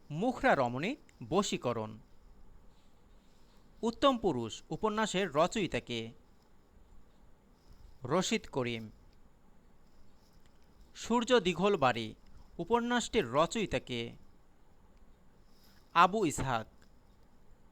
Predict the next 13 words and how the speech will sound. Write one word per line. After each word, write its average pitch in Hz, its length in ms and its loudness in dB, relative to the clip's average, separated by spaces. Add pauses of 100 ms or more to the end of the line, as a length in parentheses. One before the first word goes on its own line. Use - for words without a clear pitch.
(760)
কাশবনের 220 560 4
কন্যা 120 560 -2
গ্রন্থটির 190 500 -2
লেখক 160 420 2 (100)
কে? 113 300 -4 (2500)
শামসুদ্দিন 196 800 2 (180)
আবুল 196 300 4
কালাম। 113 480 0 (1500)
সুকান্ত 254 440 -2
ভট্টাচার্যের 240 800 0
কবিতার 160 440 2
প্রধান 202 560 -2
বিষয় 175 340 0